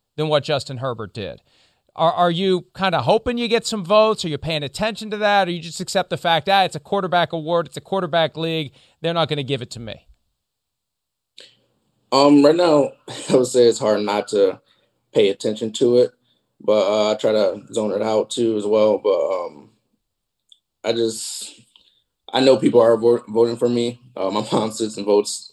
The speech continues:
Speaker 2: She was sitting and voting all the time when she has nothing to do. But, um,
Speaker 1: <laughs>
Speaker 2: yeah, I mean, it's, it is pretty cool just being on that list with those guys, and I can, I can't control who, who wins. So, I mean, yeah, I don't really think about it that much.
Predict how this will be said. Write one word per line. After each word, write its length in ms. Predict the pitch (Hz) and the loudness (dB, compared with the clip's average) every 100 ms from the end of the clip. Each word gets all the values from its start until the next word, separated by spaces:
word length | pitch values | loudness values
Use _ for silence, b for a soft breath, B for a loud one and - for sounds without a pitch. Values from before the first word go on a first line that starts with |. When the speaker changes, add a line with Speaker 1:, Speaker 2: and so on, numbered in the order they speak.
| _ | _
Speaker 2:
She 120 | - | -4
was 140 | 110 110 | -2 0
sitting 160 | 110 | -2
and 80 | 104 | 2
voting 240 | 104 101 98 | 2 2 2
all 200 | 104 104 | 2 2
the 80 | |
time 400 | 101 101 101 104 - b b b | 0 -2 -2 -4 -6 b b b
when 120 | - | -2
she 80 | 98 | 2
has 120 | 101 | 2
nothing 200 | 107 107 | 2 -2
to 80 | 104 | 0
do. 220 | 107 104 - b b b b - | 0 0 -4 b b b b -6
But, 200 | - 101 | 0 2
um, 440 | 104 104 104 101 135 | 4 2 -2 -4 0
Speaker 1:
<laughs> 20 | |
Speaker 2:
yeah, 600 | 180 - 143 - 117 120 | -2 0 -4 0 4 6
I 20 | |
mean, 120 | 139 139 | 4 2
it's, 160 | 147 - _ _ 120 | -6 -8 _ _ -6
it 480 | 117 - - 143 | -4 -4 2 4
is 160 | 156 143 | 6 4
pretty 200 | 135 120 | 2 0
cool 220 | 110 120 | 2 2
just 500 | 107 110 - - - - | 0 -6 -8 -14 -18 -12
being 200 | 110 110 | -4 -2
on 100 | 110 | -2
that 140 | 110 107 | -2 2
list 240 | 113 110 | 2 0
with 60 | - | 0
those 200 | 110 98 | 0 2
guys, 380 | 107 107 104 95 | 2 4 2 0
and 220 | 98 101 b b b b _ _ - | -6 -8 b b b b _ _ -10
I 80 | 107 | -6
can, 320 | 117 107 110 - | -2 -4 -6 -8
I 80 | 110 | -4
can't 220 | - 117 | 0 0
control 360 | 107 - 117 117 | -2 4 6 6
who, 440 | 117 117 110 110 _ - | 4 0 0 -4 _ -4
who 160 | 123 113 | 0 0
wins. 600 | 113 113 120 - - - | 2 0 -2 -6 -12 -8
So, 260 | - 101 | 2 4
I 60 | 101 | 4
mean, 360 | 104 107 104 - _ _ _ _ _ _ - _ _ _ _ - | 0 -4 -6 -10 _ _ _ _ _ _ -20 _ _ _ _ -4
yeah, 240 | 92 98 - - | -2 -2 -4 -6
I 60 | |
don't 180 | 110 107 | -2 2
really 180 | 107 101 | 2 2
think 180 | 107 104 | 0 0
about 200 | 101 98 | 4 6
it 40 | |
that 140 | 101 101 | 4 2
much. 260 | 98 - | -4 -6